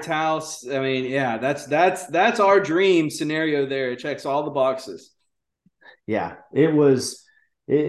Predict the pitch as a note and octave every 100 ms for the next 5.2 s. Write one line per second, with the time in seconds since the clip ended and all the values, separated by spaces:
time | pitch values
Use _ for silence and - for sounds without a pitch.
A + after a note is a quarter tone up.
0 | D3 - - D3 C#3+ - D#3 C#3+ C3+ -
1 | B2 A#2 G#2+ A#2+ A#2+ A#2+ B2+ A#2+ B2+ A#2
2 | A2+ G2 G#2+ A#2 A2+ A2+ A2 A2+ A2+ B2
3 | A#2+ B2+ C3+ C3 B2+ A#2 G#2+ A2 A2+ G#2+
4 | G#2+ - A2+ A#2 A#2 A2+ G2+ G2 - G#2+
5 | G2+ E2+